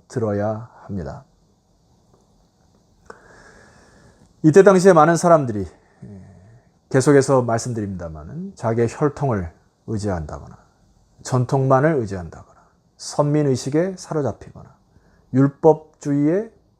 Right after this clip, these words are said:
묶여버려 하나님의 이 생명을 누리지 못하는, 예, 그러한 패역한 백성이 되어버렸습니다. 오늘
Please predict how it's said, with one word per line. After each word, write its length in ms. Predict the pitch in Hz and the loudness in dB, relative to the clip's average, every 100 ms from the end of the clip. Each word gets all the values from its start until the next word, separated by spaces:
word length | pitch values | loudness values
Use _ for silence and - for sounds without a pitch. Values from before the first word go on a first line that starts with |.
| _ | _
묶여버려 600 | 120 117 139 90 85 147 - _ _ _ _ _ _ _ _ _ _ _ _ _ | -10 -2 0 0 -8 -12 -14 _ _ _ _ _ _ _ _ _ _ _ _ _
하나님의 680 | - 170 190 208 175 - - - | 2 4 6 4 2 -2 -8 -12
이 280 | 123 101 90 | -10 -8 -10
생명을 880 | - - 202 208 202 190 185 139 - _ | -14 -12 -6 -2 0 2 2 0 -6 _
누리지 400 | 135 131 160 165 | -4 -2 0 0
못하는, 600 | 117 92 - 71 147 214 _ _ _ _ _ - | -4 -8 -14 -14 -14 -16 _ _ _ _ _ -16
예, 120 | 90 98 | -14 -6
그러한 280 | 117 107 104 | -2 -2 -4
패역한 420 | - 143 147 123 | -2 -2 -2 -4
백성이 360 | 104 - 110 | -6 -8 -8
되어버렸습니다. 800 | 104 98 90 82 80 - - - - _ _ _ _ - - _ _ 131 | -4 -4 -4 -8 -14 -18 -20 -20 -20 _ _ _ _ -20 -20 _ _ 2
오늘 460 | 151 139 175 311 | 4 4 2 -4